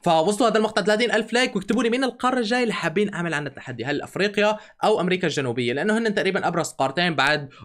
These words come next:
أوروبا، فاكتبوا لي رأيكم تحت بالتعليقات، ولا تنسوا إنه تشتركوا بالقناة إذا ما كنتم مشتركين. شكرا على دعمكم، لكن نسبة المشتركين جدا قليلة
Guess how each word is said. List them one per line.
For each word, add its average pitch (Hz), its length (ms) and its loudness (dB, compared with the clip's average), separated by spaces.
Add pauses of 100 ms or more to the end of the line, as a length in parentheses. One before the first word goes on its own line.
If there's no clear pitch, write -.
أوروبا، 135 280 0
فاكتبوا 123 420 0
لي 185 60 2
رأيكم 175 240 0
تحت 190 300 -6
بالتعليقات، 175 580 0 (200)
ولا 160 360 4
تنسوا 208 240 0
إنه 180 80 0
تشتركوا 233 300 -4
بالقناة 220 260 0
إذا 220 80 0
ما 226 100 0
كنتم 220 220 -4
مشتركين. 196 320 -4
شكرا 208 240 -2
على 160 80 2
دعمكم، 185 260 0
لكن 185 260 0
نسبة 170 240 -6
المشتركين 147 400 -8
جدا 165 260 -4
قليلة 180 340 -2